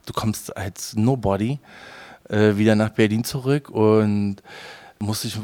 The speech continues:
vor-, wieder vorstellen und sagen, "Taschchen, hier bin ich." Und dann so, "Wer bist du denn?" "Alter, ich bin der und der." "Ach so, äh, nee, kennen wir nicht so." Das heißt, man fängt eigentlich wieder von vorne an, ne? Und heute, wenn ich überlege, das war so um die zweitausend,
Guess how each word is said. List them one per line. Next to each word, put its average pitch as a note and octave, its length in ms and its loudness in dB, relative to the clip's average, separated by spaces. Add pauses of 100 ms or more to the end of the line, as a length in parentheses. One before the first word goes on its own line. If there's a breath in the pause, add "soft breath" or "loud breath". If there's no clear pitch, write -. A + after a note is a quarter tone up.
(180)
vor-, B2+ 260 2
wieder A2+ 180 6
vorstellen B2+ 520 4
und A2+ 100 6
sagen, A2 240 4
"Taschchen, E3 360 2
hier C3 100 6
bin D#3+ 160 8
ich." F3+ 180 8
Und B2 140 6
dann B2 180 6
so, A#2 160 8
"Wer G#2+ 120 6
bist A#2 240 -2
du F#3+ 80 6
denn?" A2 200 4 (420 loud breath)
"Alter, G#2 340 -2
ich C3+ 160 -2
bin D3 320 -2
der C#3+ 240 6
und D3 180 4
der." F#3 400 8
"Ach B2 100 6
so, D3+ 520 6
äh, B2 100 -2 (160)
nee, B2 540 4
kennen C3 240 4
wir B2+ 100 6
nicht G#2 240 0
so." G#2 300 6 (260 loud breath)
Das G#2+ 140 -2
heißt, D#3 160 2
man D#3+ 80 4
fängt E3+ 180 4
eigentlich D#3+ 240 0
wieder D#3+ 160 4
von D3+ 180 -2
vorne C#3+ 320 6
an, E2+ 200 -4
ne? C3+ 180 2
Und A#2+ 160 0
heute, C#3 240 4
wenn B2+ 160 4
ich C3 160 -2
überlege, C3+ 480 2
das D3+ 160 -4
war C3+ 140 2
so A2+ 320 -4
um B2 140 -2
die A#2+ 100 -4
zweitausend, C#3 1040 -2